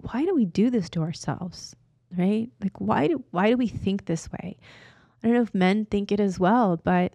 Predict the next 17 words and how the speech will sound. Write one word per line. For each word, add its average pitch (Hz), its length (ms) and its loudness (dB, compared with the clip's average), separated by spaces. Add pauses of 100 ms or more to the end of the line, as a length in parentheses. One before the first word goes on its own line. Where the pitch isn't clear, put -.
(120)
um, 190 460 -2 (600)
we 254 100 4
have 339 100 2
to 339 100 -4
just 247 280 2
knock 196 340 0
it 160 80 2
off, 180 560 -2
really. 165 480 -2
Just - 240 -6
knock, 202 360 0 (200)
<laughs> - 180 -18
knock - 200 -14
that 262 180 4
shit - 320 0
off. 226 400 2
Because, 190 500 2